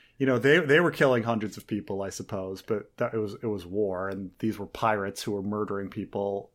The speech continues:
uh, who were going through the, the Stepstones. But even Daemon, like, even if we said that everybody that Daemon killed as, as, uh, as when he was with the Gold Cloaks were actually innocent and that he was making that up, that was, what, a few dozen, you know, at most?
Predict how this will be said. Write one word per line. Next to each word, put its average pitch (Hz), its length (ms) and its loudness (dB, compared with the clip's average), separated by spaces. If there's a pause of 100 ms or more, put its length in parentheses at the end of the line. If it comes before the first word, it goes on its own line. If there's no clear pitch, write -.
uh, 101 240 -2
who 107 80 -6
were 104 100 -2
going 101 300 -6
through 107 300 -4
the, 95 260 -6 (400)
the 107 80 -6
Stepstones. 98 720 -4
But 131 140 -2
even 156 220 2
Daemon, 139 400 4
like, 113 240 0
even 165 200 2
if 160 100 -2
we 151 100 2
said 143 280 4
that 127 220 -2
everybody 131 340 2
that 120 180 -2
Daemon 120 300 2
killed 117 500 0 (460)
as, 127 180 0
as, 123 320 2
uh, 135 180 -2
as 127 220 4
when 131 140 2
he 127 80 4
was 117 120 -2 (140)
with 139 160 2
the 123 60 -2
Gold 120 340 2
Cloaks 110 380 -2
were 110 180 -4
actually 117 420 2
innocent 123 520 -2
and 117 120 0
that 107 140 -2
he 117 80 -2
was 104 100 -2
making 113 280 -2
that 101 160 -2
up, 127 260 -2 (300)
that 156 100 4
was, 131 180 4
what, 117 160 2
a - 40 -4
few 113 220 -2
dozen, 117 520 -2 (220)
you 131 100 0
know, 131 160 4
at 110 100 -4
most? 120 480 0